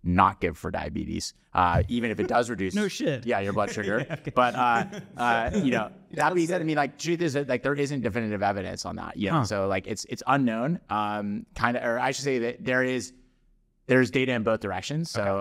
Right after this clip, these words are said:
Speaker 2: Okay.
Speaker 1: I mean, it definitely has, like, a, a negative effect on many aspects of your health. Um, and it definitely changes the way your body can, navigates and deals with both blood sugar and insulin,
Speaker 2: Yeah.
Speaker 1: which are both really important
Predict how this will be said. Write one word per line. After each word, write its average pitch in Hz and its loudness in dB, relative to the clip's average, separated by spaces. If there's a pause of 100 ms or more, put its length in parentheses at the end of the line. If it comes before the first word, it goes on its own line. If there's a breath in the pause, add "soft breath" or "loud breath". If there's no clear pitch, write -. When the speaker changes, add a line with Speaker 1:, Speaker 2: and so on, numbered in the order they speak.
Speaker 2:
Okay. 92 -4
Speaker 1:
I 95 -4
mean, 101 0
it 101 -4
definitely 143 2
has, 113 -2
like, 107 -10
a, 107 4
a - -4
negative 98 0
effect - 0 (140)
on 90 0
many 120 6
aspects 87 -2
of - -8
your 90 -2
health. - -4 (260)
Um, 98 2
and 98 -4
it 98 -4
definitely 117 2 (120)
changes 113 0
the 104 -2
way 95 0
your 95 -2
body 90 -2
can, 90 -4
navigates 90 2
and 90 -4
deals 92 0
with 78 -10
both 104 2 (160)
blood 117 4
sugar 131 -2
and 101 -2
insulin, 92 -6
Speaker 2:
Yeah. 127 0
Speaker 1:
which 87 -6
are 95 -12
both 120 4
really 104 0
important 90 -4